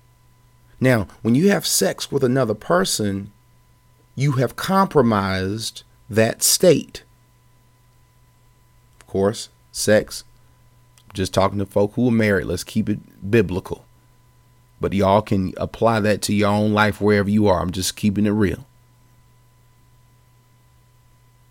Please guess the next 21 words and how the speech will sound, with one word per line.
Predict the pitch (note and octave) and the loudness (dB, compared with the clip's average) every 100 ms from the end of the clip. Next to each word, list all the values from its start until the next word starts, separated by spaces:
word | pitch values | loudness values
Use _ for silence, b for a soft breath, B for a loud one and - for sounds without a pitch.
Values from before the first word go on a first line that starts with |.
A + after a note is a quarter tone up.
| _ b b | _ b b
Now, | C3 C3+ G#2 - - _ _ _ _ _ _ _ | 2 2 2 -6 -14 _ _ _ _ _ _ _
when | - B2 A#2+ | -2 2 2
you | D3 G#3+ | 4 4
are | D#3+ | 4
sharing | - - F3 D#3+ B2 | 2 0 2 2 0
a | |
space | A2 - - E3 D#3+ - | 0 -4 2 4 4 0
with | A#2+ | -4
a | A2 | 0
person | B2 A#2+ G2+ F#2+ | 0 0 -2 -6
spiritually, | - - D3 D3+ C#3 G#2 G2 | -8 -2 4 6 4 0 -4
yes, | G2 D3 C3 - | 2 4 4 0
if | - G2 | -6 -6
you | C3 | -4
have | D#3 C#3 A#2 | 0 2 2
a | F#2 G#2 | -2 -4
physical | - - D3 C3+ C#3 B2 A2 | -6 -2 0 2 0 0 -2
involvement | G2 G2+ A2 G#2 | 0 4 2 2
with | F#2 G#2 | -4 -4
another | F#2+ F#2 | -6 -6
person, | - B2+ B2+ G2 | 0 0 0 -4